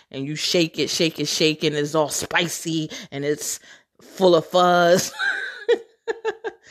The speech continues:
Then you just open it, and it's flat as hell. That's exactly what happened. It started out extremely fuzzy and bu-, and busy, and it was just full of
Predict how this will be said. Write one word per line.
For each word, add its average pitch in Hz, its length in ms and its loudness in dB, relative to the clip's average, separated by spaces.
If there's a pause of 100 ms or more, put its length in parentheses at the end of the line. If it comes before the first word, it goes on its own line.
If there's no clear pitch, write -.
(240)
Then 202 160 4
you 220 140 2
just 208 300 2
open 226 400 6
it, 220 200 4
and 185 100 4
it's 190 160 2
flat 233 340 4
as 214 160 2
hell. 240 400 4
That's 175 360 0
exactly 190 840 0 (100)
what 170 320 -2
happened. 170 500 2
It 143 240 0
started 180 400 0
out 156 280 2
extremely 165 1080 -4 (180)
fuzzy 139 720 0 (400)
and 143 260 -2 (100)
bu-, 180 260 6
and 147 280 -2
busy, 143 580 0
and 143 360 -2
it 156 40 -2
was 160 140 -4
just 160 180 -4
full 190 300 2
of 151 320 2